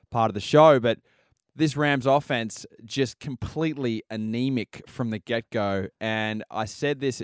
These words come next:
at length to people talking to the Super Bowl. I said, "If Bill Belichick, knowing the man that I do, reading his book that I've read,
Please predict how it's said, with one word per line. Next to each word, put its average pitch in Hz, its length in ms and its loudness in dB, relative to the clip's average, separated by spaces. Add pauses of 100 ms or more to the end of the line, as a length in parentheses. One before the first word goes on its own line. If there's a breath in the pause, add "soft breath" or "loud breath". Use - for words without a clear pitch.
(100)
at 104 200 -6
length 117 500 -2
to 117 140 -8
people 98 320 -8
talking 107 300 -6
to - 20 -16
the 95 100 -18
Super 101 220 -12
Bowl. 98 160 -10
I 98 60 -10
said, 104 260 -8
"If 101 120 -14
Bill 131 200 -2
Belichick, 113 580 -4 (460)
knowing 139 340 -4
the 160 80 -10
man 139 240 -4
that 123 100 -6
I 117 160 -2
do, 107 240 -6
reading 110 340 -8
his 101 140 -14
book - 280 -4
that 101 100 -8
I've 95 160 -8
read, 98 240 -6